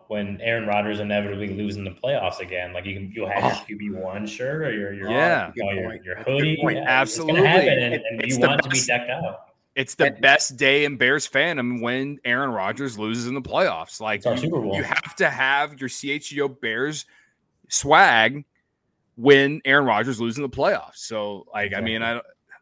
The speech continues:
Speaker 2: I, I've given you at least ten good reasons to sign up for
Speaker 3: It,
Speaker 2: PointsBet.
Speaker 3: it's a no-brainer. It's a no-brainer.
Speaker 2: Yeah.
Speaker 3: And the
Speaker 1: Yeah.
Speaker 3: other one is the Game Time app. You know, if
Speaker 2: Oh,
Speaker 3: you're
Speaker 2: the
Speaker 3: looking to get
Speaker 2: best app
Speaker 3: tickets and you're
Speaker 2: besides
Speaker 3: trying to go to
Speaker 2: PointsBet.
Speaker 3: a Bears game or a Cubs game here at the end of the season and you want the seats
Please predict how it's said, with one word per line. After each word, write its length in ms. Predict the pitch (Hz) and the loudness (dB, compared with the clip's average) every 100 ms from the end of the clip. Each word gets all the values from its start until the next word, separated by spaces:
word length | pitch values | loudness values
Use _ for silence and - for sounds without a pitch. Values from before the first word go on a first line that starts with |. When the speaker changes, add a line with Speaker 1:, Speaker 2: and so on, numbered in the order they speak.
| _ _ | _ _
Speaker 2:
I, 80 | 190 | 6
I've 100 | 196 | 10
given 260 | 196 175 165 | 10 8 2
you 240 | 160 160 | 0 2
at 100 | 135 | 0
least 300 | 147 139 - | 0 -2 -2
ten 240 | 160 135 | -2 0
good 160 | 120 120 | 0 0
reasons 440 | 104 98 90 82 - | -2 -8 -8 -12 -10
to 100 | 95 | -8
sign 260 | 95 85 | -8 -10
up 140 | 82 180 | -8 -2
for 80 | |
Speaker 3:
It, 80 | 170 | -2
Speaker 2:
PointsBet. 460 | 101 87 - 90 - | -2 -12 -10 -10 -4
Speaker 3:
it's 200 | 185 175 | -4 -2
a 40 | |
no-brainer. 600 | 175 175 175 170 156 120 - _ | 0 2 2 0 0 -6 -12 _
It's 140 | - 165 | -8 0
a 60 | |
no-brainer. 500 | 160 175 170 160 147 | 4 4 4 4 2
Speaker 2:
Yeah. 80 | 156 | 0
Speaker 3:
And 80 | 165 | 2
the 60 | 151 | 2
Speaker 1:
Yeah. 60 | |
Speaker 3:
other 160 | 170 175 | 2 0
one 160 | 165 | -2
is 120 | 156 131 | -2 -8
the 80 | |
Game 260 | 131 143 147 | -6 -6 -6
Time 240 | 143 120 110 | -6 -4 -4
app. 260 | 98 - | -6 -8
You 100 | 120 | -4
know, 320 | 117 127 135 - | -2 -2 -4 -4
if 60 | |
Speaker 2:
Oh, 80 | 113 | -2
Speaker 3:
you're 80 | 143 | -2
Speaker 2:
the 60 | 143 | -2
Speaker 3:
looking 200 | 165 156 | -2 4
to 60 | |
get 40 | 135 | 4
Speaker 2:
best 160 | - | 2
app 60 | 104 - | -4 -4
Speaker 3:
tickets 180 | 151 147 | -6 -8
and 80 | 135 | -8
you're 80 | 131 | -4
Speaker 2:
besides 300 | 120 - 156 | 0 2 2
Speaker 3:
trying 100 | 143 | -2
to 60 | |
go 80 | 143 | -2
to 60 | 139 | -2
Speaker 2:
PointsBet. 140 | 123 | -4
Speaker 3:
a 40 | |
Bears 340 | 135 139 143 - | -2 0 -2 -4
game 280 | 143 139 127 | -6 -4 -4
or 60 | |
a 40 | 110 | -6
Cubs 300 | - 135 - | -4 -4 -4
game 180 | 135 | -8
here 100 | 131 | -6
at 100 | 127 | -6
the 120 | 131 131 | -6 -6
end 80 | |
of 80 | 127 | -6
the 40 | 117 | -8
season 340 | - 131 123 | -8 -8 -8
and 80 | 113 | -10
you 80 | 113 | -6
want 340 | 117 120 - | -4 -4 -4
the 80 | 117 | -10
seats 500 | - 131 131 - | -10 -8 -8 -10